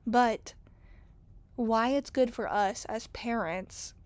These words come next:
and cycle breakers is because, I don't know if anybody's ever heard me say this before, but your thoughts create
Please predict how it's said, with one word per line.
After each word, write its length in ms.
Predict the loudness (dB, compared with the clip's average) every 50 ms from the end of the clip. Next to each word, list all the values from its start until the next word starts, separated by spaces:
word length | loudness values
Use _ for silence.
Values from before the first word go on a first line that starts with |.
| -20 -20 -18 -10 -6
and 260 | -4 -4 -4 -4 -6
cycle 380 | -6 -6 -4 -6 -4 -2 -4 -4
breakers 760 | -2 -2 -4 -4 -4 -6 -8 -8 -8 -8 -10 -10 -12 -14 -16 -20 -20 -20 -20 -20 -20 -10
is 260 | -4 0 0 0 0 -2
because, 920 | -6 -8 -8 -8 -6 -6 -4 -2 -2 -2 -4 -4 -6 -8 -8 -10 -12 -12 -16 -20 -20 -20 -20 -20 -20 -20 -20 -20 -20 -20 -20 -20 -20 -20 -20 -20 -20 -20 -20 -20 -20 -20 -20 -12 -6 -4
I 60 | -2
don't 120 | 0 0
know 140 | 0 0 0
if 100 | 0 -2
anybody's 400 | -4 -4 -2 -2 -2 -2 -2 -2
ever 200 | -2 -4 -4 -4
heard 200 | -4 -4 -4 -4
me 120 | -6 -8
say 240 | -8 -6 -4 -4 -4
this 180 | -4 -6 -6 -8
before, 580 | -8 -10 -10 -8 -6 -4 -4 -2 -4 -4 -6 -6 -4
but 240 | -4 -4 -4 -4 -8 -16 -20 -20 -20 -20 -20 -12 -6
your 640 | -4 -2 0 2 2 2 2 0 0 0 -2 -4 -8 -14 -14
thoughts 760 | -8 -4 -4 -2 -2 -2 -4 -6 -8 -10 -10 -10 -10 -12 -14 -20 -20 -20 -20 -20 -20 -20 -20 -20 -20 -20 -20 -20 -20 -18 -12
create 480 | -6 -6 -4 -2 -2 -2 -2 -2 -4